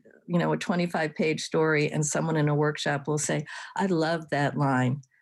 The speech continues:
on page thirteen. I think you could start with that." And you see the, the writer go, "Oh yeah, I could start with that." <laughs>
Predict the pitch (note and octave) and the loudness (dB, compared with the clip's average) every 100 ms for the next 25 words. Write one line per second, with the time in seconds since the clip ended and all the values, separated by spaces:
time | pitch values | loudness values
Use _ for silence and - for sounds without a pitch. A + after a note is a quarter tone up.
0 | - C#3+ C#3+ - C#3+ C#3+ - C#3 C#3 C#3 | -2 0 0 0 0 -2 -4 -4 -4 -6
1 | - C#3 B2+ A#2 - _ - - D#3+ F#3+ | -2 -2 0 -4 -8 _ -20 -12 -4 -2
2 | G3 F3 D3 C#3+ C#3+ - C#3+ C3 C3+ C3 | -2 -2 -2 -4 -8 -6 -4 -2 -2 -6
3 | C3 - - - - D3 D#3 - G3 E3 | -4 -6 -8 -14 0 0 0 -2 -2 0
4 | D3+ C#3 E3+ D#3 C#3+ D3 D3 D3 C#3+ B2 | -2 -2 -4 -2 0 0 0 0 -2 -2
5 | B2+ - _ _ - D#3+ C#3 C#3+ - D3 | -4 -6 _ _ -6 -4 -2 -2 -2 -6
6 | _ _ _ - - _ _ _ - D3+ | _ _ _ -16 -16 _ _ _ -8 -6
7 | - - - - D3+ D3 D#3+ - - - | -6 -4 -4 -4 -4 -4 -4 -4 -4 -6
8 | - | -6